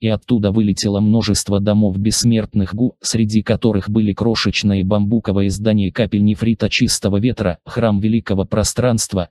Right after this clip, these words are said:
павильон Б, неподвижное поместье с южной границы, а также мост отпечатков пальцев, зал демонической обезьяны и здание малого солнца с северной равнины.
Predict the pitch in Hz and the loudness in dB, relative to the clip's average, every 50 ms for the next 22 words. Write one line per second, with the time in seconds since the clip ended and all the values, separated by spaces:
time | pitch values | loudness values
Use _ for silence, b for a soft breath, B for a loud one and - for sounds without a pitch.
0 | _ _ _ 120 107 110 110 110 104 101 98 101 98 110 120 117 92 - - 110 | _ _ _ -2 0 0 0 0 2 2 2 2 2 0 0 -2 -4 -2 -2 0
1 | 117 107 - 113 107 101 107 113 110 98 - 104 98 95 - - 113 110 117 110 | 0 2 2 0 0 2 2 0 0 2 0 0 0 0 0 0 0 2 2 0
2 | 104 - - 110 98 92 - - 110 101 101 98 107 104 98 95 101 104 104 104 | 0 -2 -4 -4 -2 -2 -2 0 0 0 0 0 0 0 0 0 0 0 2 2
3 | 107 117 107 - - 85 82 - _ _ _ 110 107 - - 110 101 101 90 104 | 2 2 0 0 -2 -2 -2 -4 _ _ _ -6 -4 -2 -2 -2 -2 -2 0 0
4 | 104 107 110 113 - - - 120 107 - - 110 98 - - 120 104 - - 104 | 2 2 2 2 0 -2 -4 -4 -4 -2 -4 -4 -2 0 -2 -2 -2 -2 -4 -6
5 | - - - - 139 143 131 - - 98 90 - - - 101 107 113 107 87 92 | -6 -4 -4 -2 -2 -2 -2 -2 -4 -4 -4 -6 -8 -8 -2 0 0 0 0 0
6 | 107 104 101 110 113 113 113 - - 101 - - - 95 95 104 98 104 95 95 | 0 2 2 2 2 2 0 0 -2 -2 -2 -2 -2 -2 0 0 0 0 0 0
7 | 104 110 107 107 101 95 101 98 92 101 110 110 107 101 101 101 107 107 107 104 | 0 2 2 2 2 2 0 -2 -2 -2 0 0 2 2 2 2 2 2 2 2
8 | 101 95 98 - - - 117 107 - - 107 95 - - - - 113 98 104 104 | 0 0 0 0 0 0 0 0 0 0 -2 -2 -2 -2 0 0 0 0 0 0
9 | 98 101 98 104 104 107 101 104 117 110 90 80 73 71 | 2 2 2 2 2 0 0 0 2 2 2 0 0 -4